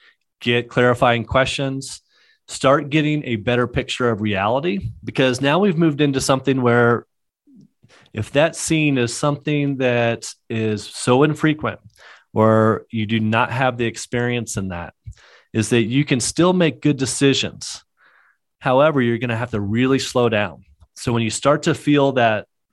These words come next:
uh, "I'm overwhelmed, it's confusing, I'm feeling stress, I'm feeling anxiety," because it's something you've never practiced before, that should cue you in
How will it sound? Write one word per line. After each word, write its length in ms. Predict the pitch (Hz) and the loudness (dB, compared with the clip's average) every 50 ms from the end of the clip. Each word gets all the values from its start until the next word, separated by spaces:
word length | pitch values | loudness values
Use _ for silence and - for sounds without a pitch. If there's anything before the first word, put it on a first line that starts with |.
| _ _ _ | _ _ _
uh, 280 | - 110 110 104 - - - | -10 -6 -6 -6 -6 -8 -8
"I'm 200 | 110 110 104 107 | -6 -6 -2 0
overwhelmed, 840 | 117 120 113 117 107 101 107 120 143 165 175 190 208 208 - - - - _ _ _ - - _ _ _ _ _ _ _ _ | 0 0 0 0 0 0 2 2 2 2 2 0 -2 -4 -6 -10 -14 -16 _ _ _ -20 -20 _ _ _ _ _ _ _ _
it's 200 | - 110 107 - | -8 -6 -6 -4
confusing, 880 | - - 107 104 - - 135 139 156 156 143 165 170 165 170 160 143 - - _ _ _ _ _ _ _ _ _ _ - | -4 -4 -4 -4 -4 0 2 2 2 4 4 4 4 4 2 0 -4 -10 -16 _ _ _ _ _ _ _ _ _ _ -8
I'm 160 | 107 123 120 110 | -6 -6 -6 -2
feeling 260 | - 127 117 110 101 | -2 -2 -2 -2 -2
stress, 420 | - - - 135 139 147 143 - | -6 -2 2 2 2 2 2 0
I'm 120 | 120 110 107 | -4 -6 -4
feeling 240 | 131 120 107 104 | -4 -4 -2 -4
anxiety," 720 | 101 95 - - 107 104 113 123 143 175 185 190 156 - - _ _ _ _ _ _ | -4 -6 -4 0 0 2 2 2 0 -2 -4 -6 -6 -8 -14 _ _ _ _ _ _
because 320 | - 113 - - 127 117 127 | -8 -6 -2 -2 -2 -2 -2
it's 160 | 120 120 - | -4 -4 -2
something 340 | - 139 139 143 - 156 147 | 0 0 0 0 -2 -2 0
you've 160 | 143 135 131 | 0 0 0
never 220 | 139 139 139 147 | -2 0 0 0
practiced 500 | 139 - 139 139 147 - - 107 - - _ _ _ _ | 0 2 2 2 2 0 -6 -10 -10 -12 _ _ _ _
before, 360 | 92 90 - - 71 - - - _ _ _ _ _ - | -12 -10 -8 -10 -10 -10 -12 -16 _ _ _ _ _ -14
that 280 | 107 107 117 123 123 | -4 0 0 0 0
should 240 | 120 - 175 165 - | 0 0 -2 -2 -2
cue 220 | - - 185 185 180 | -4 -2 0 2 2
you 260 | 175 170 170 165 160 | 2 2 2 2 4
in 380 | 165 160 143 123 117 110 95 | 4 4 2 0 0 -4 -8